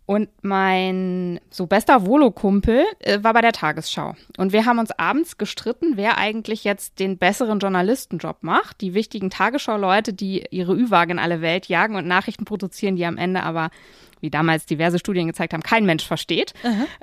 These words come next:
Speaker 1: Oder die Sendung mit der Maus, die ewig lang an einem Beitrag arbeiten bei den Sachgeschichten und am Ende versteht es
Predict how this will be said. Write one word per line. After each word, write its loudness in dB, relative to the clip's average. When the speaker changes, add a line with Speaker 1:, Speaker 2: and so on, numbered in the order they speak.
Speaker 1:
Oder 4
die 2
Sendung 6
mit -2
der -4
Maus, 2
die -6
ewig 0
lang 0
an -2
einem -2
Beitrag -4
arbeiten -2
bei 0
den -2
Sachgeschichten -6
und -4
am -2
Ende -2
versteht -4
es -6